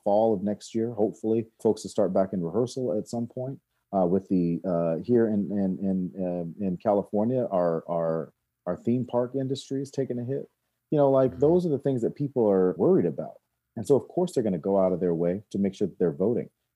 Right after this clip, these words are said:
Speaker 1: But they're not just voting for Joe Biden, and they're not just voting for Kamala Harris. They're also voting for congresspeople, uh, L A city council, you know, city council members, uh, judges,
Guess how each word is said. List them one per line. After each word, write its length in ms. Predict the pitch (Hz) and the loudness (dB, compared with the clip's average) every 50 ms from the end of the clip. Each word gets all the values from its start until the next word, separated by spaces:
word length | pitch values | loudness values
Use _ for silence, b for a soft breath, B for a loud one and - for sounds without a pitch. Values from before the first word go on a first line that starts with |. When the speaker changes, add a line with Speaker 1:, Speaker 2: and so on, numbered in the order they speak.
| _ - | _ -6
Speaker 1:
But 80 | 120 104 | 0 0
they're 100 | 131 127 | 2 2
not 260 | 127 143 156 120 123 | 2 0 -2 -4 -4
just 220 | - 127 107 95 | -4 -6 -6 -4
voting 400 | 80 95 107 113 113 110 104 92 _ | -2 0 0 2 0 -2 -4 -4 _
for 140 | - 98 92 | -2 -2 -2
Joe 200 | 78 104 101 92 | 0 0 -2 0
Biden, 360 | 73 82 85 95 98 82 85 | 2 2 2 2 0 0 -4
and 100 | 82 82 | -6 -6
they're 160 | 85 87 92 92 | -4 -4 -6 -6
not 80 | 87 | -6
just 160 | 92 92 87 | -8 -10 -6
voting 200 | 87 95 92 87 | -2 -2 -2 -2
for 120 | - - 82 | -4 -10 -14
Kamala 340 | - 95 90 82 78 78 78 | -10 -8 -8 -6 -6 -8 -6
Harris. 360 | 98 104 92 87 92 - _ _ _ _ _ _ _ - | -6 -4 -4 -6 -6 -10 _ _ _ _ _ _ _ -14
They're 100 | - - | -10 -8
also 260 | 123 147 - 156 131 | -8 -6 -2 -4 -2
voting 340 | 104 110 113 113 110 104 98 | 0 2 0 2 0 0 -2
for 420 | - - 101 87 82 82 85 92 - _ _ _ _ _ - | -4 -4 -2 -2 0 -2 -4 -6 -10 _ _ _ _ _ -6
congresspeople, 640 | - 98 101 98 95 95 _ - 98 - - 104 104 - | -4 -2 -2 -2 -4 -8 _ -12 -12 -12 -12 -20 -16 -8
uh, 180 | - 98 - | -6 0 2
L 140 | 113 107 110 | 4 4 4
A 100 | 107 101 | 4 2
city 280 | - - 120 113 107 98 | 0 -2 -2 -2 -2 -2
council, 380 | - - 95 98 95 - 107 101 | -2 -2 -4 -2 -2 -4 -4 -4
you 180 | 98 - - - _ _ _ - | -4 -6 -8 -14 _ _ _ -4
know, 80 | 104 | -4
city 240 | 92 - - 127 117 | -2 0 0 0 0
council 360 | 110 - 107 101 98 - 110 | 0 -2 -6 -6 -6 -6 -6
members, 380 | 104 101 98 98 110 110 - _ _ _ _ _ _ _ - | -6 -4 -6 -6 -10 -12 -18 _ _ _ _ _ _ _ -2
uh, 120 | 95 85 82 76 | -2 -2 -2 -2
judges, 600 | 73 82 101 104 98 101 107 113 110 - - - | -2 0 2 2 2 0 -4 -8 -8 -10 -16 -12